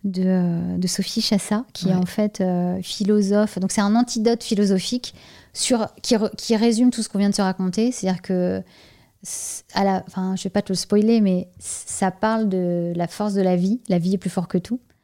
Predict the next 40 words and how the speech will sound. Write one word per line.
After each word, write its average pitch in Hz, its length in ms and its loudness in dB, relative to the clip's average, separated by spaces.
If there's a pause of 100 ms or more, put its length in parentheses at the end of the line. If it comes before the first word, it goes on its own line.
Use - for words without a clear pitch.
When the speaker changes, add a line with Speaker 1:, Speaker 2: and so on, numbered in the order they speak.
(440)
Speaker 1:
Et, 196 240 6
euh, 180 300 4
sur 185 160 -2
le 185 80 2
fait, 196 220 -4
ça 196 80 2
parle 175 160 0
beaucoup 190 260 0
de 202 100 4
la 175 140 4
crise, 196 340 0
euh, 180 520 2
sanitaire 190 500 0
mondiale 190 480 2
qu'on 180 140 0
a 175 100 4
vécue, 180 320 -2
sur 185 220 -4
l'envie 190 300 0
de 196 100 0
se - 160 -2
retrouver 214 520 0
quoi 202 160 -2
qu'il 180 200 -4
arrive. 180 420 -2 (420)
Tu - 80 -6
vois, 196 80 2
on 190 40 2
n'a 180 80 0
jamais 185 260 0
parlé 202 460 0
autant 196 420 0
dans 185 80 0
les 175 120 0
fils 202 220 0
d'actu 180 320 -2
de 185 120 0
décès, 196 640 2
de, 165 220 2 (200)
Speaker 2:
Mm. 175 40 -2